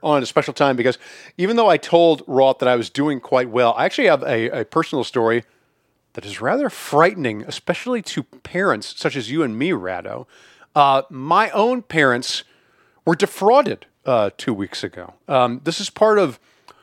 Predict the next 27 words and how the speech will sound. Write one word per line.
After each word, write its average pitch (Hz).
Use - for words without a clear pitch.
uh, 135
and 139
I 135
swear 170
to 180
God, 156
this 131
is, 127
this 135
is 143
true. 165
This 110
is 139
not 160
just 147
a 131
local 127
news 113
scare 113
tactic, 101
but, 127
uh, 123
there 135
is 139
now 131
an 123
epidemic 131